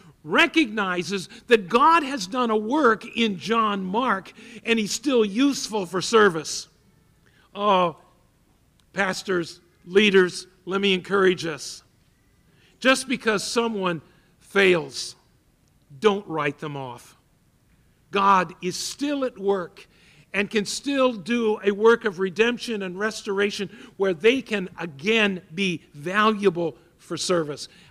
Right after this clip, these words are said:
What an amazing thing Paul says, "He's valuable to me." Some think that Tychius, whom Paul sent to Ephesus, in, uh, he says in verse twelve, John Mark would fill that role.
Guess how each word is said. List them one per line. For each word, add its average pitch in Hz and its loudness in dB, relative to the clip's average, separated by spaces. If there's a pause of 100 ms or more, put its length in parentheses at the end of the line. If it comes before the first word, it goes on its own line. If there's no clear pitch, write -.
(260)
What 269 -2
an 254 2
amazing 247 0
thing 220 -6
Paul 208 -2
says, 170 -4 (120)
"He's 202 -4
valuable 180 -2
to - -2
me." 175 -4 (1700)
Some 233 2
think 226 2 (340)
that 180 -2
Tychius, 220 -2 (340)
whom 190 -6
Paul 208 2
sent 202 -4
to 180 -6
Ephesus, 208 -6 (300)
in, 175 -10 (240)
uh, 156 -6 (140)
he 127 -16
says 185 -4
in 180 -8
verse 170 -4
twelve, 180 -4 (280)
John 180 -2
Mark 180 -6
would 175 -8
fill 190 0
that 170 0
role. 185 -4